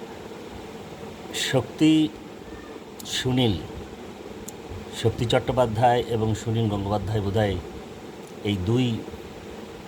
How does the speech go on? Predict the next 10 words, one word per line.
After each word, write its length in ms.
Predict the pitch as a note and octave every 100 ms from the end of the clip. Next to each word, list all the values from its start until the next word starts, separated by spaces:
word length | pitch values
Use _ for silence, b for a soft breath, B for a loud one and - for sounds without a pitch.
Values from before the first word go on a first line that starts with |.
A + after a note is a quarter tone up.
| - - - - - -
কবি, 400 | A#2 G#2+ A#2+ G2+ E2 -
এই 180 | G#2+ G#2 F#2
দুই 240 | A#2+ A2
যুগলে 460 | F#2 G#2+ A#2 A#2 F#2+ D2+ - - - - - - - - - - - - - - - - - - -
এমনই 560 | G#2+ B2 C#3 C3+ A2+ G2 - - - - - - - - - - - - - - - - - - - - - - - - - - G#2
দুজনের 440 | A#2 B2+ A#2+ A2 F2 D#2+ F#2
বিস্তার 480 | G#2+ - C3 A#2+ - - - - - - - - - - - - - - - - - - - - - - G#2+
যে 140 | A2
তাদেরকেই 580 | F2+ B2 B2 B2+ D#3 D3
সম্ভবত 680 | - C#3+ C3 C3 C3+ A2+